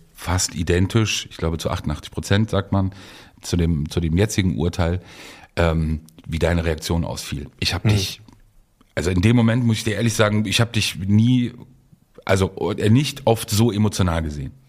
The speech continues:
Speaker 1: Also so emotional reagierend und so, und wir reden über eine Gerichtsentscheidung, wir reden über ein Versäumnisurteil, aber die Bedeutung dahinter, glaub ich, und du kannst das besser erklären natürlich, aber war ja immens.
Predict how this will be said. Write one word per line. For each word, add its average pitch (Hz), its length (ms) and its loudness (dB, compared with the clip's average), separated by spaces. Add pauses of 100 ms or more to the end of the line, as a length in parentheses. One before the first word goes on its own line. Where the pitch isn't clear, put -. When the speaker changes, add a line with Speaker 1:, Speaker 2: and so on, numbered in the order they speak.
(160)
Speaker 1:
Also 92 180 0
so 101 320 2
emotional 101 580 0
reagierend 95 520 0
und 87 160 0
so, 95 340 0 (400)
und 92 100 -4
wir 101 120 4
reden 107 160 4
über 95 140 2
eine 90 120 0
Gerichtsentscheidung, 90 680 0
wir 85 120 -2
reden 92 180 2
über 85 100 -2
ein 85 80 -2
Versäumnisurteil, 85 800 -2
aber 87 180 0
die - 200 -6
Bedeutung 110 500 2
dahinter, 85 420 0 (140)
glaub 85 200 -2
ich, - 300 -8
und 82 160 -8
du 85 60 -2
kannst 87 180 -2
das 85 100 -4
besser 85 280 -4
erklären 78 320 -4
natürlich, 78 400 -6 (520)
aber 80 280 0
war 78 160 0
ja 78 140 -2
immens. 73 680 -4